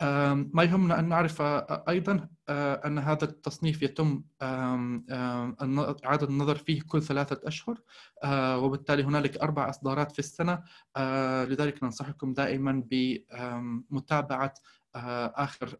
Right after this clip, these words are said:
المستجدات بالنسبة للتير وان، آه، بي في module suppliers. هذا هو المؤشر الثاني، والمؤشر،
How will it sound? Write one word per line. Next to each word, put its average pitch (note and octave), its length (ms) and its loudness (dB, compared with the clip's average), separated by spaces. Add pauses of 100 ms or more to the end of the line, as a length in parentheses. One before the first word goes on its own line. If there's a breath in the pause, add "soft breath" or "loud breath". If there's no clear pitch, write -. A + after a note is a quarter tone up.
المستجدات B2+ 1200 -4
بالنسبة B2+ 460 -6
للتير B2+ 840 -6
وان، B2+ 340 -2 (340 soft breath)
آه، A#2+ 680 -2
بي C3+ 80 0
في B2+ 100 0
module A#2+ 480 -2 (140)
suppliers. G#2 600 -8 (800 loud breath)
هذا G3+ 180 8
هو F#3 380 4
المؤشر D#3+ 540 2
الثاني، G3 640 2
والمؤشر، D3+ 520 0